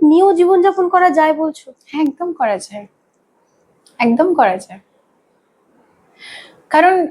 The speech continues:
Speaker 2: যা কিছু আছে, কিছুই কিন্তু আমাদের নয়। এই যে তোমার একটা নাম আছে নিশ্চয়ই, তোমার নাম পায়েল,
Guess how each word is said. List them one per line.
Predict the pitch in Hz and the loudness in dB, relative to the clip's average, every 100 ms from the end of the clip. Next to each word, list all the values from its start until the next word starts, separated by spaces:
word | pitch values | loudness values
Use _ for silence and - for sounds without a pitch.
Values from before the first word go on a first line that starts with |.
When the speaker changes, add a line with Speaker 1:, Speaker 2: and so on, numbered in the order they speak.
| - | -8
Speaker 2:
যা | 233 277 254 | -4 -2 0
কিছু | 330 320 - | -2 -4 0
আছে, | 339 285 - 359 349 - - _ _ | 2 2 -2 0 0 0 -6 _ _
কিছুই | 302 - 330 | -6 -2 -2
কিন্তু | 330 320 | 0 2
আমাদের | 262 226 208 | 0 -2 -4
নয়। | 185 185 175 - _ _ _ _ _ _ _ _ _ _ _ _ _ - | -10 -12 -14 -16 _ _ _ _ _ _ _ _ _ _ _ _ _ -4
এই | 285 | 0
যে | |
তোমার | 311 302 302 294 | 2 4 4 2
একটা | 285 294 | 0 -2
নাম | 254 233 240 | 0 -2 -2
আছে | 226 254 | -6 -8
নিশ্চয়ই, | 214 208 - 277 311 _ _ | -8 -10 -12 -12 -12 _ _
তোমার | 277 262 | -2 0
নাম | 254 294 | 2 0
পায়েল, | 208 175 170 | 0 -2 -4